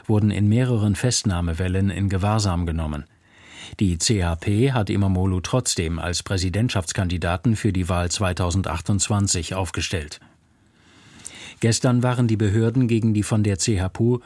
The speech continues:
C H P geführte Stadtverwaltung von Izmir vorgegangen. Einhundertzwanzig Personen wurden festgenommen.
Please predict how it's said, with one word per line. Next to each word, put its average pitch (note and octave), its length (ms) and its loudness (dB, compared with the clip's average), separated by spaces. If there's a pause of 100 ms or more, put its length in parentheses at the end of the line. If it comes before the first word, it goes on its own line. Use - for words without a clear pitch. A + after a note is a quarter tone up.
(120)
C C3 200 0
H F#2+ 100 0
P A#2 280 2
geführte A2 440 0
Stadtverwaltung F#2 720 0
von G2 180 0
Izmir F#2+ 380 0
vorgegangen. E2 720 -2 (420)
Einhundertzwanzig A#2 800 4
Personen G#2+ 540 2
wurden F#2 200 0
festgenommen. D#2+ 720 -2